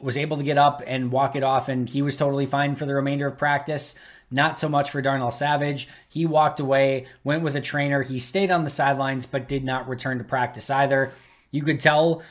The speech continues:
Nixon and, and Jaire were like, you know, they wanted to say, like, "Hey, are you okay?" And, you know, wanted to see if he was okay and so on and so forth, but he did not return to practice in any capacity. So no idea if any of these are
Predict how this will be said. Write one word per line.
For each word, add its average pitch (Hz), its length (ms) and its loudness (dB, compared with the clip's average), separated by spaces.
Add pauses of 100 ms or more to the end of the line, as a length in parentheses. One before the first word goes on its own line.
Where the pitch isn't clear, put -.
(160)
Nixon 156 440 0
and, 131 240 0
and 127 260 -2
Jaire 147 480 2
were 131 300 0
like, 117 240 -2
you 127 100 -6
know, 113 300 -8
they 139 160 -2
wanted 147 300 -2
to 135 100 -4
say, 127 120 -6
like, 120 120 -4
"Hey, 143 200 0
are 135 60 4
you 135 180 2
okay?" 156 360 -2
And, 127 180 -2
you 123 100 -4
know, 123 280 -8
wanted 139 300 -2
to 123 80 -6
see 147 160 -4
if 131 80 -4
he 139 80 -2
was 131 120 -2
okay 143 240 -4
and 135 120 -4
so 131 100 -4
on 131 80 -4
and 127 80 -8
so 143 120 -4
forth, 143 340 -2
but 127 200 0 (280)
he 165 160 -2
did 156 160 -2
not 143 280 0
return 135 380 -2
to 120 80 -6
practice 120 500 -4
in 123 80 -6
any 117 200 -6
capacity. 107 560 -8
So 123 240 -4 (420)
no 180 460 4
idea 170 240 6
if - 80 0
any 170 260 0
of 165 80 0
these 160 220 0
are 143 360 4